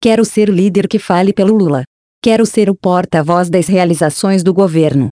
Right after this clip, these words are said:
Precisamos mostrar melhor ao público o que está sendo feito, algo que ainda divulgamos pouco",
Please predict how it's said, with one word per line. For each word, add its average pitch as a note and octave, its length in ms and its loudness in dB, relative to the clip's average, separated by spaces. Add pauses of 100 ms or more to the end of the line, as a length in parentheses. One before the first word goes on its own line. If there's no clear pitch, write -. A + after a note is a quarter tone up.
(360)
Precisamos F#3 640 0
mostrar F3 480 0
melhor E3+ 380 2
ao E3 80 0
público D#3+ 400 -2
o G3 60 -2
que - 100 -2
está F#3 240 -2
sendo D#3 380 0
feito, C#3 420 -2 (180)
algo F#3 360 0
que F3+ 100 -4
ainda F#3 380 2
divulgamos F#3 600 0
pouco", D#3+ 460 0